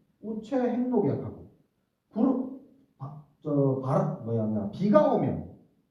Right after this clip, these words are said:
그 비가, 비가 우산도 없는데 비가 오면은, 비가 비바람이 몰아치면은 그것도 어떤 사람에게는 괴롭고 어떤 사람에게는 즐거운 일일 수도 있어요. 그죠? 그러니까 세상 일이라는 것은 항상,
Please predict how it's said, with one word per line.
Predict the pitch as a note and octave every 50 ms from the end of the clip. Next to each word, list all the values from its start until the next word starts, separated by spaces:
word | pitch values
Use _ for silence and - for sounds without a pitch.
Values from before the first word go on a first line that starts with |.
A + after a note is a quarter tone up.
| _ _ _ _ _
그 | - - C#4 C#4+ C#4 -
비가, | - - - - C#4+ C4 A#3+ A#3+ A#3+ A3+ - - - - - - - - -
비가 | A3+ B3+ C4+ C4 C4 B3+ A3 F#3+ - - - - -
우산도 | E3+ F3 A3+ C4 C#4 C#4 C4 A#3
없는데 | G#3+ G#3+ A3+ A3+ A3 A3+ A3+ G#3 G3
비가 | G3 - G#3 G#3+ A#3+ A#3
오면은, | G#3+ G#3+ F#3+ F3 E3 F#3 F#3+ F#3+ - C3 -
비가 | - G3 G3 A3+ G3+
비바람이 | - G3 G3 - B3 B3 A#3 G#3+ G#3 F#3+
몰아치면은 | E3+ F3 G3 G#3+ G#3+ G#3+ - G3+ F#3 E3+ - G3 G#3+ G3+ - - - - - - - - - - _
그것도 | - A#3 C4+ C#4 - - A#3+ A3 G3+ F3+ E3 - - -
어떤 | C4+ - - D4+ C#4+ C4+
사람에게는 | - A#3 B3+ B3+ B3+ C4+ C4+ C4+ B3+ A3+ G3+ F3+
괴롭고 | - F#3 F#3 A#3 B3 A#3+ A3+ F#3+ F3+
어떤 | - G3+ B3 A#3 G#3
사람에게는 | G#3 G#3+ A3 A3 A3+ A3+ A3 A3 G3 E3 -
즐거운 | - F#3+ G#3+ - C4+ A#3+ G3+ F3+
일일 | - -
수도 | - - F3+ F#3
있어요. | - - - F#3 D3+
그죠? | C#3+ C#3 C3 A#2
그러니까 | A2+ - - - - - - - - _ _ _ _ _ - A3+ G#3+
세상 | A3 A3 G#3+ G#3 C#4 C#4 D4 C#4+
일이라는 | B3 A#3+ B3 B3 B3+ A#3+
것은 | A#3 A#3 A#3 A3+ G#3+ G3+
항상, | G3+ - C#4 C#4 C#4 C#4 C#4+ C4+ C#4 - C4 A#3 - -